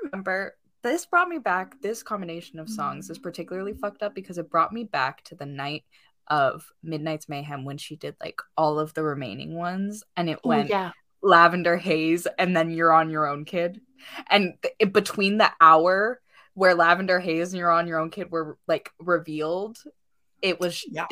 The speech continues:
Speaker 1: war on Twitter. Like, it was <laughs>
Speaker 2: So fucked up.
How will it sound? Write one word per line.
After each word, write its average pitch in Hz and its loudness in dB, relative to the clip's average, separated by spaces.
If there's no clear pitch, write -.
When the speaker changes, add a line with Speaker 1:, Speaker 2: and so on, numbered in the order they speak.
Speaker 1:
war 170 4
on 160 2
Twitter. 151 -6
Like, 233 6
it 277 -2
was 262 2
<laughs> 466 -6
Speaker 2:
So 269 8
fucked - 6
up. 147 6